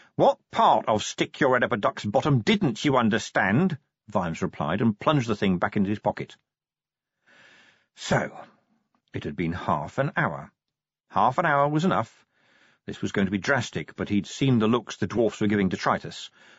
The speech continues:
Rumour was an evil poison. As he stepped forward, ready to go and summon Dorfel and all the problems that invading this place would entail, the door opened behind him. "Commander Vimes, you may come in."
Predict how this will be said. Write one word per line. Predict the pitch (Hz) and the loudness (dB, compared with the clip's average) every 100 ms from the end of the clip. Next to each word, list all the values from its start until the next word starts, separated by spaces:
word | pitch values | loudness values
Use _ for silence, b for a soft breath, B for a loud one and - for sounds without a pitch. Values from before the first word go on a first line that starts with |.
| b | b
Rumour | 101 123 117 107 104 | -2 2 4 4 2
was | 104 101 | 0 0
an | 110 165 | 0 2
evil | 151 82 71 73 | 0 0 -4 -8
poison. | - 127 90 73 65 - _ _ _ _ _ _ _ _ _ | -4 -2 -2 -4 -14 -18 _ _ _ _ _ _ _ _ _
As | 95 | -10
he | 95 | -8
stepped | 101 220 - | -4 -4 -4
forward, | - 90 80 b b - | -4 -2 -2 b b -4
ready | 104 120 | 0 0
to | 110 | 0
go | 107 101 | 2 2
and | 101 | 0
summon | 127 104 98 | 0 0 2
Dorfel | 117 104 - 113 - | 2 0 0 -4 0
and | 117 | 0
all | 127 | 0
the | 117 | 0
problems | - 107 104 | 0 0 0
that | 113 | 0
invading | 104 87 120 110 98 | 0 2 0 2 0
this | 104 - | 0 -2
place | 117 101 | -4 -4
would | 95 | -4
entail, | 85 - 143 147 143 b b b _ | -6 -2 0 2 -2 b b b _
the | 135 | -2
door | 113 104 104 - | 2 2 2 0
opened | 104 87 90 85 | -4 -4 -4 -2
behind | 98 110 87 | -2 0 -2
him. | 76 67 - _ _ _ _ _ _ _ _ _ | -4 -8 -14 _ _ _ _ _ _ _ _ _
"Commander | - 82 139 131 | -8 -2 0 0
Vimes, | 82 76 92 147 160 - - _ _ _ | -2 -4 -2 0 0 -4 -14 _ _ _
you | - | -10
may | 73 76 | -6 -6
come | - 107 | -4 -2
in." | 131 87 69 | 0 -2 -6